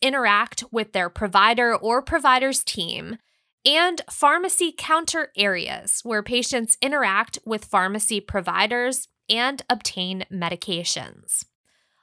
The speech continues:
Also, avoid sales activities at health fairs or expos where health screening is being provided to avoid the risk of being perceived as engaging in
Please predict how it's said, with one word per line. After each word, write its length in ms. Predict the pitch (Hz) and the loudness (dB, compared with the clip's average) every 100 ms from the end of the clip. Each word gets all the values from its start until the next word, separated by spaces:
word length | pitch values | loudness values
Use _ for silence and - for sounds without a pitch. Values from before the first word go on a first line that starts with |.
| _ | _
Also, 600 | 254 311 - 185 - - _ _ | 2 4 2 0 0 -8 _ _
avoid 520 | 247 220 226 349 440 403 | 2 4 4 4 4 2
sales 440 | - 262 254 262 | 2 4 4 6
activities 640 | 208 214 - 190 190 180 - | 2 0 -2 -2 -2 -2 0
at 140 | 190 - | 0 0
health 340 | - 254 - | 4 4 4
fairs 460 | - 226 226 240 - | 0 2 2 0 0
or 120 | 226 214 | 0 2
expos 720 | 214 - - 180 170 175 - | 2 0 -2 -2 -2 -2 -4
where 240 | 214 196 190 | 0 0 2
health 320 | - 320 - | 4 4 4
screening 640 | - - 202 185 175 175 - | 2 2 0 2 0 0 -2
is 180 | 202 190 | -2 0
being 300 | 208 202 202 | -2 -2 -2
provided 680 | 214 190 190 196 165 - - _ _ - | 0 4 4 4 0 -4 -12 _ _ -2
to 200 | 240 - | 0 4
avoid 500 | 208 180 240 370 359 | 2 6 6 6 6
the 120 | 359 | 4
risk 340 | 277 254 - - | 4 2 0 0
of 160 | 208 - | -4 -2
being 260 | 190 185 | -2 -2
perceived 720 | 196 202 - - 269 285 269 - | -6 0 2 2 2 -2 -4 -2
as 260 | 196 208 208 233 | 0 2 0 -2
engaging 680 | 233 202 165 170 180 175 | -2 -2 -4 -4 -4 -6
in 380 | 180 185 170 180 | -8 -8 -8 -8